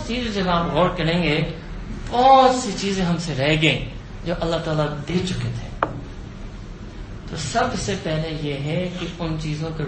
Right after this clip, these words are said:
reclaim کریں۔ جیسے محتاج ہوتا ہے، جیسے کوئی اپنے وراثت کو claim کرتا ہے نا،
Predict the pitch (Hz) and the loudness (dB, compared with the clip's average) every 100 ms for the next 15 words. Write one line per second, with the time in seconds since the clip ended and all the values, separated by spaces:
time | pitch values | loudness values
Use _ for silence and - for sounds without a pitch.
0 | 120 120 113 127 143 160 151 202 214 - | -4 -4 -4 -2 0 0 -2 -4 -6 -6
1 | - - - - - - 104 135 123 143 | -10 -8 -6 -4 -6 -8 0 2 4 2
2 | 135 143 160 170 160 160 190 170 160 175 | 0 4 4 4 2 0 0 0 0 2
3 | 175 175 175 139 165 220 226 247 233 190 | 4 4 4 4 8 8 6 2 -2 0
4 | 202 240 208 202 247 254 143 | 4 4 4 4 6 6 6